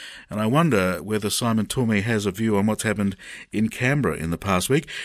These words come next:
Professor Simon Tormey is from the University of Sydney, a specialist in populism as a <laughs> political ideology.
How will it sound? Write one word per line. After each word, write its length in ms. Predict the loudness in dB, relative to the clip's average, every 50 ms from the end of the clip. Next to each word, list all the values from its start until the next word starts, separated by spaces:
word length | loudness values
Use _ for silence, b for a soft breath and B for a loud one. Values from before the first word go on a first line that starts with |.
| B
Professor 320 | -8 -2 0 0 2 2 2
Simon 300 | 4 4 6 6 4 2
Tormey 340 | 2 2 2 4 4 4 2
is 140 | 2 0 0
from 240 | 4 4 4 4
the 80 | 4 2
University 500 | 0 0 2 2 2 2 2 0 0 -2
of 100 | -2 0
Sydney, 380 | 0 0 2 4 4 2 2 0 B B B B B B -8
a 40 | -6
specialist 540 | -2 0 2 2 2 2 2 0 0 0
in 220 | 0 0 0 -2 -4 _
populism 960 | -10 -4 0 0 0 0 0 0 2 2 2 2 2 2 2 2 2 0 -2 -4 B B B B B B B B
as 140 | -6 -2 0
a 60 | 0
<laughs> 0 |
political 560 | 0 0 2 2 2 2 2 2 2 2 4 4
ideology. 640 | 4 4 4 4 4 4 2 2 0 0 0 -2